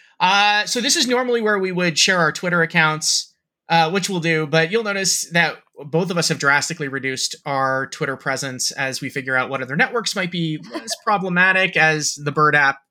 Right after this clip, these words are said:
Speaker 1: uh, spirals downhill very quickly. Uh, but if you would like to follow us there, and we will still be promoting the show, you can do so at Virtual Econ Cast. I am at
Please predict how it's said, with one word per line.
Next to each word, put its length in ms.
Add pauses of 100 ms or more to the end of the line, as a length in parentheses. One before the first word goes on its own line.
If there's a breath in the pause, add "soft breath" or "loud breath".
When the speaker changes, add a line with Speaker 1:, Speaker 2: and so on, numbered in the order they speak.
(240)
Speaker 1:
uh, 380
spirals 720 (340)
downhill 360
very 240
quickly. 440 (580 loud breath)
Uh, 180
but 100
if 120
you 160
would 200
like 200
to 100
follow 300
us 100
there, 140
and 80
we 80
will 180
still 300
be 180
promoting 400
the 80
show, 300
you 160
can 100
do 140
so 280
at 280
Virtual 440
Econ 560
Cast. 600
I 340
am 220
at 220